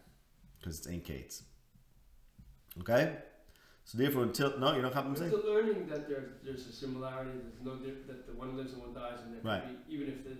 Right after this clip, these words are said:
Speaker 2: the, the
Speaker 1: And
Speaker 2: same
Speaker 1: Tzaddikim could get Ma'aseh Rishayim, right? All the things that are happening in the last parak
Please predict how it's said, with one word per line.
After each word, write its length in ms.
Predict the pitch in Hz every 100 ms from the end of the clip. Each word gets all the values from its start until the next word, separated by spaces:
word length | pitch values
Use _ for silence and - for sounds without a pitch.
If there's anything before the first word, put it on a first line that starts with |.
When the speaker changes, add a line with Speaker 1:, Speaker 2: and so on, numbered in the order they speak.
| 135
Speaker 2:
the, 60 | 135
the 40 | -
Speaker 1:
And 160 | 123 123
Speaker 2:
same 120 | 143
Speaker 1:
Tzaddikim 260 | 135 123 117
could 80 | 101
get 160 | 131
Ma'aseh 300 | 120 120 147
Rishayim, 380 | 147 147 127 117
right? 200 | 135 147
All 200 | 165 185
the 80 | 175
things 200 | 170 139
that 60 | 139
are 40 |
happening 260 | 127 123 117
in 60 |
the 60 | 110
last 240 | 117 117
parak 400 | 196 165 131 131